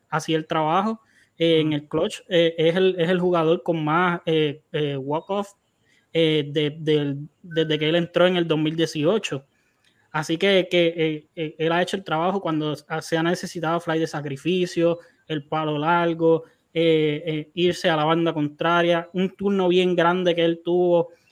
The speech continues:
Speaker 1: eh, eh, contra los Blue Jays, el, eh, cuando él vino de emergente, coger esa base por bola cuando Jordan Romano, eh, estaba bien nasty. Eh, todo el mundo, pues, dice de, de, del batazo de, de, de Aaron Judge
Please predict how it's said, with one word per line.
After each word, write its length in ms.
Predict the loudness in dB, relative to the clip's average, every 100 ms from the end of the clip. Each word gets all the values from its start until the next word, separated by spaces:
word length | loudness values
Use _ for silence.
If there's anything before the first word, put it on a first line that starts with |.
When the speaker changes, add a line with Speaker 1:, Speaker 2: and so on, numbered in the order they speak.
| _
Speaker 1:
eh, 540 | 4 6 6 2 -2 -4
eh, 260 | -2 -2 -6
contra 340 | -8 -6 -2
los 160 | -2 0
Blue 140 | 0
Jays, 320 | 2 4 4 2
el, 260 | -2 0 -2
eh, 380 | -2 -2 -6 -10 _
cuando 340 | -10 -4 -2 -2
él 60 |
vino 240 | -2 0 0
de 80 | 0
emergente, 640 | -2 -4 -6 -2 -4 -4 _ _
coger 260 | -4 -2
esa 200 | -2 -2
base 200 | -4 -4
por 160 | -4 -2
bola 360 | 0 2 0 -2 _ _
cuando 260 | -4 0 0
Jordan 320 | -2 -4 -4
Romano, 600 | -4 -2 -2 -2 -4 -8 _ _
eh, 300 | -2 0 0 -8
estaba 400 | -10 -6 -2 0
bien 440 | 2 2 2 0
nasty. 560 | 0 -2 -2 -4 -4 -6 _ _ _ _
Eh, 200 | 0 0
todo 260 | 2 2 2
el 80 |
mundo, 560 | 2 0 4 4 2 0
pues, 160 | -2 -2
dice 300 | -2 -2 0
de, 180 | 0 0
de, 400 | 0 2 2 0
del 400 | -4 -4 -2 -2
batazo 540 | -4 -6 -4 -6 -2 0
de, 160 | 0
de, 420 | 2 2 2 2 0
de 100 | -2
Aaron 200 | -2 -2
Judge 420 | 0 0 0 -6